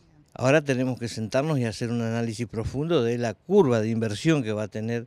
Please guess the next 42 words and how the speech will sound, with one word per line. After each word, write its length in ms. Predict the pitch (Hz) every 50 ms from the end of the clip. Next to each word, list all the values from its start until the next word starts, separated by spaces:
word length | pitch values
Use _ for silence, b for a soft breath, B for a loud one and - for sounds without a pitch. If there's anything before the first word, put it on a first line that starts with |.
| b b b b b b b b -
la 220 | - - 98 101
renegociación 640 | 101 101 - - - 101 104 98 - 101 95 113 117
de 60 | 117
los 120 | 113 107
contratos 400 | - 107 98 95 117 110 104 107
petroleros, 540 | - - 110 107 120 127 127 135 151 170 170
que 200 | - - 107 110
es 200 | 117 - - - B B B B B B B
algo 320 | - 120 123 120 120 117
que 100 | 110 107
todavía 340 | 95 107 110 110 117 120 117
no 140 | 113 117 117
hemos 240 | 120 120 113 -
abordado 420 | 120 113 110 110 107 117 123 123 123
en 80 | 120
profundidad 640 | 107 110 110 110 117 117 123 131 135 143 160 196 247 B B B B B B B _
y 120 | - 98
que 100 | 104 107
lo 120 | 107 107 110
vamos 220 | 120 123 123 117
a 40 | 117
hacer 240 | 110 - 123 123 117
en 60 | 117
el 120 | 113 107
transcurso 460 | 95 104 - - - 120 113 - 117
de 60 | 107 104
la 80 | 107
semana 380 | - - 110 107 117 113 117 113
que 120 | 101 107
viene, 260 | 110 117 123 127 113
seguro, 540 | 101 - - 104 107 117 131 139 165 202 247 B B B B B B B B B
eh, 580 | - 107 107 - - 104 101 101 101 98 95 95
un 160 | 87 107 113 113
estudio 800 | 107 101 - 120 120 113 117 117 113 110 107 101 98 95 95 - _ _ _
profundo. 760 | - 110 113 - - 151 165 175 185 190 202 220 277 269 - B B B B B B B _
Ya, 480 | - 92 113 127 131 131 135 127 92 -
eh, 640 | 107 104 107 110 107 104 104 101 101 101 95 95 87
hay 280 | 104 127 139 143 139 127
algunos 360 | 113 107 117 117 113 95 -
técnicos 460 | - 135 131 131 127 117 110 113 107
del 100 | 107 107
bloque 600 | 107 120 131 127 120 123 131 120 117 117 110 98